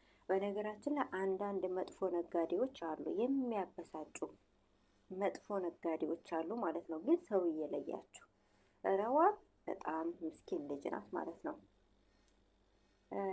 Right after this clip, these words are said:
አንዳንድ መጥፎ ነጋዴዎች አሉ ስላችሁ፣ ለምሳሌ ገዝተውም እንደዚህ ብሎክ አድርገው የሚጠፉት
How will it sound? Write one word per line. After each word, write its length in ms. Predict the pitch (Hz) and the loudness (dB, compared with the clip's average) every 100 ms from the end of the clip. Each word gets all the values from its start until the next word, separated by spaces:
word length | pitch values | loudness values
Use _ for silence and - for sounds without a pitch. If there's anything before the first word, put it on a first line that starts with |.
| 185 - | -2 0
አንዳንድ 420 | 202 208 214 202 | 0 0 0 0
መጥፎ 240 | 202 202 - 196 | 0 -2 -2 -2
ነጋዴዎች 640 | 180 - 185 185 185 190 | 0 0 0 2 0 2
አሉ 260 | - 185 175 175 180 | 0 0 -2 -2 -2
ስላችሁ፣ 520 | - 180 190 - 359 392 - _ _ - - _ _ _ _ - | -2 -2 -4 4 4 4 -4 _ _ -20 -20 _ _ _ _ -2
ለምሳሌ 440 | 196 202 - 190 214 302 - - - | 0 0 -2 0 2 2 -2 -12 -8
ገዝተውም 680 | 339 208 208 - 208 202 311 - _ _ _ _ _ - | 2 2 2 -6 0 4 4 2 _ _ _ _ _ -2
እንደዚህ 480 | 190 190 190 196 180 180 165 156 156 - 156 | 0 4 4 4 0 0 0 2 2 2 -2
ብሎክ 300 | - 220 220 202 | 2 4 4 4
አድርገው 420 | 190 196 196 208 | 2 2 2 4
የሚጠፉት 680 | 208 214 202 226 - 339 | 2 0 -4 -2 4 2